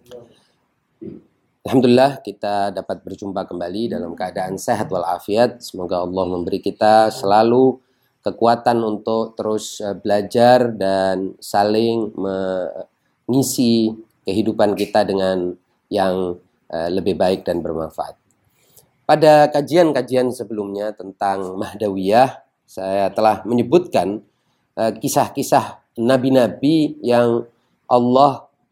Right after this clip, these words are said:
eh, sembunyikan, yang dengan demikian berarti menggaibkan identitas mereka dalam kehidupan mereka,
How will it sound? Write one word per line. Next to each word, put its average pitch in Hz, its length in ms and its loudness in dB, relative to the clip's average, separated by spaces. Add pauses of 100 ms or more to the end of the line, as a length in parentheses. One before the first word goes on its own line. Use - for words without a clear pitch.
(180)
eh, 104 720 0
sembunyikan, 131 960 2 (600)
yang 101 340 -4
dengan 98 220 -4
demikian 104 500 2
berarti 104 460 -2
menggaibkan 113 960 0
identitas 92 580 -6
mereka 120 640 4
dalam 120 400 2
kehidupan 110 560 0
mereka, 104 560 -2